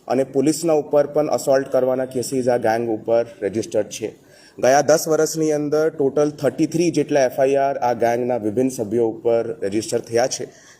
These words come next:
જેની અંદર મુખ્ય આરોપી રાકેશ ઉર્ફે લાલા જયસ્વાલ ઉપર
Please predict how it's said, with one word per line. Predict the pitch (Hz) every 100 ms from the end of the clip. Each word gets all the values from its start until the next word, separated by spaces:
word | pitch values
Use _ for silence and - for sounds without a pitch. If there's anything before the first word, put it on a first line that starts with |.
| 98
જેની | 123 135 143
અંદર | 139 139 143 147 -
મુખ્ય | 135 143 165
આરોપી | 139 135 131 147 139
રાકેશ | 123 - 147 -
ઉર્ફે | 131 - 143
લાલા | 120 117 127 143 139 113
જયસ્વાલ | 117 - 127 127
ઉપર | - 127